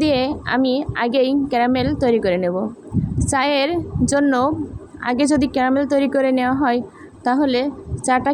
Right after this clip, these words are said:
খেতে অন্যরকম একটা টেস্ট আসে। এখন আমি চিনিগুলা হালকা আঁচে নাড়াচাড়া করব। এটা লো আঁচেই নাড়াচাড়া করতে হবে, বেশি আঁচ দিলে এটা পুড়ে যাবে। আমি চিনিগুলো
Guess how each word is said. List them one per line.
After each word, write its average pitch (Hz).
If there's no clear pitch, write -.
খেতে 254
অন্যরকম 254
একটা 240
টেস্ট 214
আসে। 131
এখন 311
আমি 269
চিনিগুলা 277
হালকা 254
আঁচে 262
নাড়াচাড়া 226
করব। 165
এটা 254
লো 226
আঁচেই 302
নাড়াচাড়া 254
করতে 233
হবে, 180
বেশি 240
আঁচ 277
দিলে 262
এটা 240
পুড়ে 269
যাবে। 170
আমি 269
চিনিগুলো 269